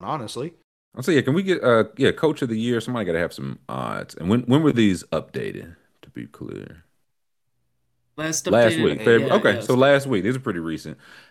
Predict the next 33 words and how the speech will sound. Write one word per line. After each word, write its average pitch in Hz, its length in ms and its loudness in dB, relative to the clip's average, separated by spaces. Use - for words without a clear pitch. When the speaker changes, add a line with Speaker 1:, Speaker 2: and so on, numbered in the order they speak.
Speaker 2:
The 87 100 -8
favorite 202 360 4
right 165 220 4
now, 143 180 0
Mi-, 110 160 2
Michael, 107 520 0
is 85 120 -6
he 127 80 2
going 165 160 -2
by 170 100 2
Michael 175 380 -4
too? 294 340 -4
Uh, 98 420 -6
<laughs> 104 120 2
Mike 123 320 4
is 113 140 2
out. - 420 0
Uh, 92 220 -2
Mike 120 300 -2
Brown 127 460 0
and 92 180 -2
Joe 110 220 4
Mazzulla 107 720 0
are 85 100 0
the 80 120 -4
favorites, 90 580 -2
plus 110 320 0
two 110 240 -4
hundred. 78 480 -8
Michael 107 260 0
Malone, 120 580 4
who 107 80 -2
again, 104 340 -4